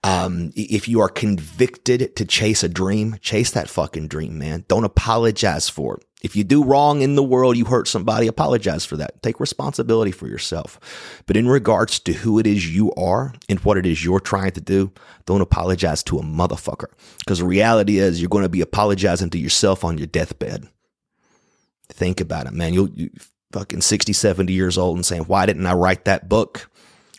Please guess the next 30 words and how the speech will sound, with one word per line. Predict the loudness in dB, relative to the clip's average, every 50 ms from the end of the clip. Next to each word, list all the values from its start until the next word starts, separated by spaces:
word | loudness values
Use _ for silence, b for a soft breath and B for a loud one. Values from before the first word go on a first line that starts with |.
| b -2
Why | 0 2
didn't | 2 2 2 2 0
I | 0 -2
take | 0 -2 -2 -2 -2 -4
that | -4 -4 -4
chance? | -4 -6 -6 -6 -4 -4 -2
Why | 0 2 2 2 2
didn't | 2 2 0 0 0 0
I | 0 2
open | 0 0 0 -2 -2 -2
that | -4 -4 -4 -4
business?" | -4 -4 -4 -6 -8 -8 -8 -8 -8 -8 -12 B B B B B B B B B
Man, | -4 -2 0 0
you | 0 0
know, | 2 0 0 -2 B B B B B B B B
I'd | -2 -2 0 2
rather | 2 4 4 2 0
fail | -2 -2 0 2 4 4 4 4 4
on | 4 4
my | 2 2 2 2
own | 2 2 2 2
terms | 2 0 0 0 -2 -2 -2
than | -2 -4
succeed | -2 -4 -4 -2 -2 -2 -2 0 -2 0 0 0
on | 0 0 -2
somebody | -2 -2 -2 0 2 2 2 2 2
else's. | 0 0 -2 -4 -4 -6 -6 -8 -10 -14 -18 -20 _ _ b b b b b b b b b b _ -2
One | -2 0
hundred | 0 0 0 0 0 -2 -2
percent. | -4 -4 -2 -2 -4 -4 -4 -6